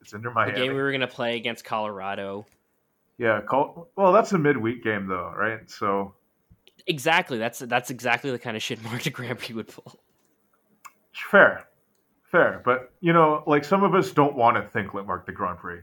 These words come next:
Speaker 1: okay? In, in, in my defense. Like,
Speaker 2: You're right.
Speaker 1: <laughs> if he even thinks at all. Uh, <laughs> yeah. Uh, just the worst fucking vibes,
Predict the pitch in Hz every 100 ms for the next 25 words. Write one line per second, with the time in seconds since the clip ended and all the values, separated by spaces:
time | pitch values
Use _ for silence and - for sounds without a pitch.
0 | _ 92 98 92 90 _ 104 92 _ 104
1 | 98 107 101 92 87 95 98 - _ _
2 | 95 - - 466 480 453 - - _ 123
3 | 127 113 117 113 123 120 104 104 110 113
4 | _ - 170 156 - _ _ _ - 226
5 | - 339 - 349 370 - _ _ _ _
6 | _ _ _ _ _ _ _ - 101 92
7 | 90 - _ _ - 104 101 98 175 -
8 | - 107 92 104 107 - 110 101 110 90
9 | 78 78 82